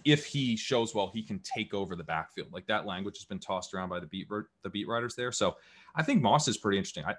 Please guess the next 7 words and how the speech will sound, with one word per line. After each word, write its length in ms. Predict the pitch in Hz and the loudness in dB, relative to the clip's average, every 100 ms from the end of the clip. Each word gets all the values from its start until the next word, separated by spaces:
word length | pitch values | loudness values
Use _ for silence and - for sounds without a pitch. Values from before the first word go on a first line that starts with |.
| 113 | -4
I 40 | |
think 240 | 117 147 | -2 -2
Moss 420 | 107 113 113 - - _ _ - | 2 2 2 -2 -8 _ _ 0
is 100 | 110 | 4
actually 400 | 120 - 107 - _ _ _ | 4 2 -2 -4 _ _ _
fairly 340 | - 107 135 113 | -2 2 2 0
close, 680 | - - 104 110 - - | -2 0 0 0 -4 -8